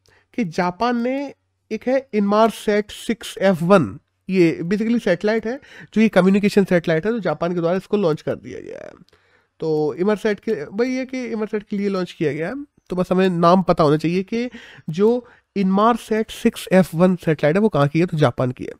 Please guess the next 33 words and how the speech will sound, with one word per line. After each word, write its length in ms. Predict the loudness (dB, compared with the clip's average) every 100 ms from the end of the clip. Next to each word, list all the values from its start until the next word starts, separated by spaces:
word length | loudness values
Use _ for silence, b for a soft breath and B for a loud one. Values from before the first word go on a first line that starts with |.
| -8
that's 140 | -8 -8
all। 140 | -18 _ _ _ _ _ _ _ _ b b b b b b
और 180 | 2 2
एक 220 | 2 0
छोटी 260 | 4 4 6
सी 100 | 2
न्यूज़ 260 | 2 0
और 100 | 0
है 60 | 0
कि 220 | 0 0
Yamaha 500 | 0 0 0 0 2
Motors 280 | 0 -2 -2 -2
इंडिया 340 | 0 0 0
के 260 | -2 -8 -10 b b b
नए 240 | 6 8 8
हेड 240 | 6 6
के 100 | 6
रूप 240 | 4 2 4
में 280 | 4 4 -2 -16 _
इशिन 320 | 0 6 8
है, 140 | 8 6
उनको 320 | 4 6 6
नियुक्त 240 | 6 2
कर 140 | 2 2
दिया 260 | 4 2
गया 200 | 4 4
है 100 | 2
जापान 340 | 2 0 -2 -6
के 120 | -6
द्वारा, 280 | -8 -10 -16 _ _ _ -20
बस 60 | -18 -14
that's 140 | -14
all। 100 | -14